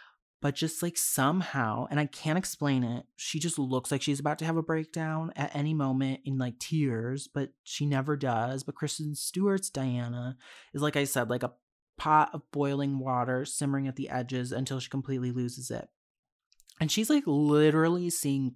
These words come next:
ghosts, which I loved. I loved this aspect. I had no idea this movie would take any sort of route like Spencer did. She starts seeing Anne,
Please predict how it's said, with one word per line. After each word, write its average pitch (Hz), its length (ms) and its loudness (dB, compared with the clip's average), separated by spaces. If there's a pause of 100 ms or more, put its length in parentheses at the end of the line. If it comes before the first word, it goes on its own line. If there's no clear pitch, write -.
ghosts, - 760 -4 (720)
which 156 240 0
I 151 80 4
loved. 139 480 0
I 147 140 2
loved 156 840 4
this 147 180 -6
aspect. 139 500 -4
I 143 60 -4
had 151 200 -4
no 147 320 -2
idea 139 680 -2 (640)
this 147 200 0
movie 143 460 2
would 143 240 -2
take 131 500 -6
any 135 240 0
sort 156 240 0
of 127 180 -2
route 117 440 -2 (260)
like 120 600 -4 (1000)
Spencer 156 760 -2
did. 220 420 0 (640)
She - 180 -2
starts 240 340 -2
seeing 175 440 2
Anne, 151 320 0